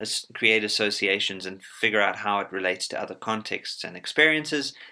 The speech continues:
And I've done that too, but I just want to talk about this one insight. I want to give you a sense of my own experience of an insight that was happening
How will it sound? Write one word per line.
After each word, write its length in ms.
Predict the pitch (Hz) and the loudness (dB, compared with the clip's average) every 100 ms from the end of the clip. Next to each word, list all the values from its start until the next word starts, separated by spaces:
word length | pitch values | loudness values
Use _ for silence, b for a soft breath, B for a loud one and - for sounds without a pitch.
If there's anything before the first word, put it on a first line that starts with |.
| B | B
And 160 | - 170 | -2 2
I've 160 | 185 180 | 2 4
done 160 | 147 | 2
that 160 | 139 127 | 2 0
too, 220 | - 147 | 0 0
but 160 | 143 - | 0 0
I 120 | 123 | -2
just 260 | 120 147 - | 0 -2 -2
want 140 | 151 | -6
to 60 | 127 | -4
talk 220 | 127 113 | -4 -4
about 240 | 101 95 | 0 0
this 220 | - 101 - | -2 -6 -8
one 680 | 95 107 117 113 117 120 _ b b _ _ _ | -2 0 0 -2 -6 -12 _ b b _ _ _
insight. 560 | 107 107 107 - 87 - | -4 -4 -4 -6 -6 -4
I 60 | 117 | -2
want 160 | 139 | -2
to 60 | 156 | 0
give 180 | 151 165 | 0 0
you 80 | |
a 60 | 165 | -2
sense 380 | 160 139 135 135 | 0 -2 -2 -4
of 140 | 117 | -6
my 320 | 113 113 151 | -2 0 0
own 200 | 139 127 | 0 -2
experience 720 | 120 - - 101 98 98 - - | -4 -4 -2 -2 -2 -4 -10 -10
of 440 | 107 101 98 - - _ b _ - | -4 -2 -4 -8 -20 _ b _ -8
an 120 | 120 | -2
insight 540 | 101 127 127 110 107 | -2 -2 -2 -2 -2
that 180 | 104 - | -2 -4
was 160 | 101 - | -6 -6
happening 580 | 107 107 104 98 95 | -8 -6 -6 -8 -10